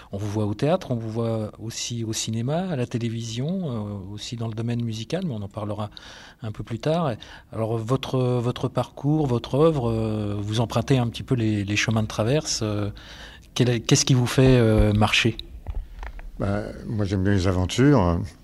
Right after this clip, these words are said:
Speaker 2: Puis je suis le genre de type, on sait pas très bien qui c'est, mais quand tout d'un coup on le voit, euh, à la télé, on le voit jouer avec un tel, la musique, euh. Oui, je, je, je, je n'aime pas beaucoup, euh, j'aime bien, euh, varier les plaisirs, hein. Je suis pas, euh,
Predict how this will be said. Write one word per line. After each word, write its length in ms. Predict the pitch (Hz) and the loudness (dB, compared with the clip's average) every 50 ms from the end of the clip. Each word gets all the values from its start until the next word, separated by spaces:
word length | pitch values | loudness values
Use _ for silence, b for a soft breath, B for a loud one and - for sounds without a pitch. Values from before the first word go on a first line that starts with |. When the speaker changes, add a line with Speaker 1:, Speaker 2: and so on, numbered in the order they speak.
| - B B B B B B B - - - - | -16 B B B B B B B -20 -18 -10 -2
Speaker 2:
Puis 120 | - 95 | 0 2
je 100 | 82 92 | 4 4
suis 200 | 90 - - 98 | 4 4 4 6
le 40 | 85 | 6
genre 100 | 101 101 | 6 6
de 120 | 87 90 | 6 6
type, 320 | 87 - - 117 113 - 95 | 6 6 6 6 6 4 2
on 40 | |
sait 140 | 87 - - | 0 2 2
pas 140 | - - 98 | 4 4 4
très 120 | - - | 6 6
bien 140 | 92 95 92 | 6 6 6
qui 160 | 85 - - | 4 2 0
c'est, 300 | 87 - - - 113 120 | 0 2 6 6 8 8
mais 160 | 113 101 92 85 | 8 8 6 4
quand 180 | - - 92 | 4 2 2
tout 140 | 85 95 92 | 4 6 6
d'un 120 | 101 98 | 6 6
coup 160 | 90 - - 98 | 4 4 4 6
on 140 | 104 104 | 6 8
le 80 | 98 95 | 6 6
voit, 280 | 90 80 85 92 92 92 | 4 4 4 6 6 8
euh, 640 | 95 98 101 101 104 101 98 92 90 87 87 85 80 B B B B B B B - - | 8 8 8 8 8 8 8 8 6 6 4 4 2 B B B B B B B -2 0
à 60 | 92 | 2
la 80 | 92 | 2
télé, 640 | 90 - - 101 92 87 85 90 92 98 101 104 104 | 2 2 4 4 4 4 4 4 6 6 8 8 8
on 140 | 101 95 90 | 6 6 6
le 80 | 90 85 | 4 4
voit 200 | 80 82 87 87 | 2 2 2 2
jouer 220 | 85 87 92 87 | 4 4 4 4
avec 160 | 87 85 - | 4 4 2
un 160 | 92 85 85 | 2 2 2
tel, 640 | - - - 90 90 92 95 95 98 98 87 82 85 | 2 2 4 6 6 8 6 6 6 4 2 2 2
la 80 | 87 | 4
musique, 680 | 87 85 87 87 78 73 80 85 85 90 98 95 - - | 4 4 4 2 2 2 0 2 2 2 2 0 0 0
euh. 280 | 87 85 82 80 80 82 85 B B B B B B B B B B B B B B B - - | 0 2 2 2 0 -2 -4 B B B B B B B B B B B B B B B 0 6
Oui, 180 | 101 113 143 | 8 8 10
je, 300 | 120 104 98 95 92 90 | 10 10 8 8 8 6
je, 300 | 82 78 87 87 87 87 | 6 4 4 4 4 4
je, 260 | 80 80 90 90 87 | 2 2 2 2 4
je 80 | 80 90 | 4 6
n'aime 180 | 95 92 87 85 | 6 6 4 6
pas 140 | - - | 6 6
beaucoup, 540 | 98 95 95 90 - - - 110 113 110 107 | 6 6 4 2 2 4 6 8 8 10 10
euh, 180 | 98 95 95 92 | 10 8 8 8
j'aime 220 | 80 87 98 92 | 6 6 6 6
bien, 180 | 82 95 120 117 | 8 8 8 8
euh, 300 | 107 101 98 95 92 87 | 10 8 8 8 6 8
varier 320 | 87 101 95 95 107 110 | 8 8 8 8 8 8
les 80 | 98 90 | 8 6
plaisirs, 560 | - - 101 104 104 98 110 107 101 92 85 | 6 6 6 6 6 6 6 6 6 6 4
hein. 100 | 85 87 | 4 2
Je 80 | 87 - | 0 -2
suis 100 | - 76 | -4 -2
pas, 760 | - - 104 101 95 92 90 87 87 87 85 85 82 80 | 4 6 8 8 8 8 8 6 6 6 4 4 2 2
euh, 40 | 80 | 0